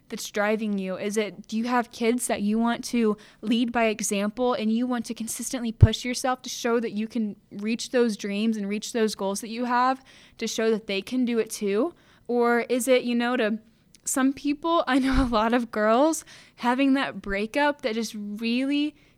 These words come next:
drives you to push yourself to get better. That's how a lot of girls start,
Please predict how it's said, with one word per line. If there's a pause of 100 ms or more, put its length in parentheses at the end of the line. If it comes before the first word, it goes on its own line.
(120)
drives
you
to
push
yourself
to
get
better. (760)
That's
how
a
lot
of
girls
start,